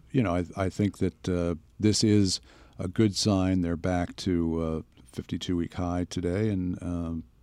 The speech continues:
you know, it's, it's been a long time coming.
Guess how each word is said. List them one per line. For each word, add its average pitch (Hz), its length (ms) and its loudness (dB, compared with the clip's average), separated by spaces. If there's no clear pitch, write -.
you 82 80 -6
know, 73 160 -10
it's, - 220 -10
it's 110 200 -8
been 131 140 8
a 117 60 6
long 98 260 4
time 87 260 -4
coming. - 440 -6